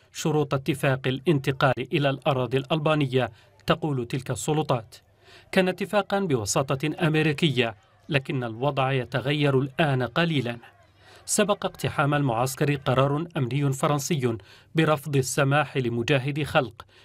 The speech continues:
بتجمع كبير لهم قرب باريس في شهر تموز يوليو المقبل.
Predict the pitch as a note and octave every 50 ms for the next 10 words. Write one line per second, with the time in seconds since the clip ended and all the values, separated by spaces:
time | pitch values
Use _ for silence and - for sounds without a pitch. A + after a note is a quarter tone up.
0 | _ _ - D#3 C#3 C3+ D3 C3+ C#3 C#3+ C#3+ C3 B2 A#2 A2+ A2 - - D3 C3
1 | C#3+ D3 C3+ C3 A#2+ A2+ D3 C#3 C3 C#3 C3 C3+ - - D#3 C#3+ C3 D3 C3+ D3
2 | D3+ D3 C#3+ A#2+ A2+ - - - - - - - _ - F3 D3 C3+ - D3 B2+
3 | C3+ C3+ C3 C3 - C#3+ B2+ B2 B2+ C3 B2+ A#2 A2 C#3 C3 A#2+ A#2 A#2 B2 D#3
4 | E3+ D#3+ C#3+ - - B2+ A#2+ A2+